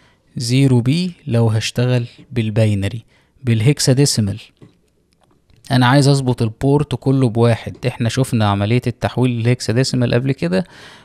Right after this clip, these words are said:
وقلنا الهكساديسيمال بيتم تمثيله في تمانية بت، باخد كل أربعة بت لوحدهم وبمثلهم زي ما قلت قبل كده. باجي من هنا من اللو بكتب واحد،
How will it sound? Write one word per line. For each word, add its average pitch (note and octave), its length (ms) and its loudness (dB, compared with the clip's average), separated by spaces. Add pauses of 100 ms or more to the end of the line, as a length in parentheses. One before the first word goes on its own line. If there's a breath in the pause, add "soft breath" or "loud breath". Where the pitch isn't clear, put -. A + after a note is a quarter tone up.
وقلنا C3+ 260 2
الهكساديسيمال B2 720 0
بيتم A#2+ 380 -2
تمثيله C3 420 -2
في - 100 -14
تمانية C3+ 340 0
بت، D#3 140 0
باخد D#3 340 -2
كل C#3+ 260 2
أربعة B2+ 300 2
بت C3 240 -2
لوحدهم D#3+ 560 0 (520 soft breath)
وبمثلهم C3 1040 2
زي B2+ 220 2
ما A#2+ 200 2
قلت C#3 240 0
قبل A2+ 220 0
كده. D3+ 300 2
باجي B2+ 260 2
من A2+ 160 0
هنا C#3+ 200 2
من B2 140 0
اللو A#2+ 340 0
بكتب - 420 -4
واحد، C#3 440 0